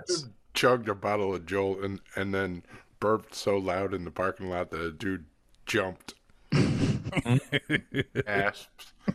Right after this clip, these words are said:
Speaker 1: There was, <laughs> this fucking burp had, like, it, it, it registered on the Richter scale.
Speaker 2: Yeah. It just reached Pluto.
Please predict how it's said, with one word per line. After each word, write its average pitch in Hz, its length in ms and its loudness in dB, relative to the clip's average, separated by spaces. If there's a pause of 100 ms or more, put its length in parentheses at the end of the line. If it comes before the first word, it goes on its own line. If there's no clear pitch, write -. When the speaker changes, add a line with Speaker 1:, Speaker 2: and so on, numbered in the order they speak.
Speaker 1:
There 165 140 2
was, 123 80 -2 (320)
<laughs> - 280 -10
this 147 260 2
fucking 143 360 -2
burp 110 340 2
had, 101 240 0
like, 101 220 0
it, 214 300 2 (100)
it, 113 100 0 (160)
it 113 140 0
registered 117 520 2
on 107 100 2
the 101 80 0
Richter 104 380 0
scale. 98 420 -2 (120)
Speaker 2:
Yeah. 123 340 6 (200)
It - 640 0
just 139 200 4
reached 127 280 6 (160)
Pluto. 98 540 6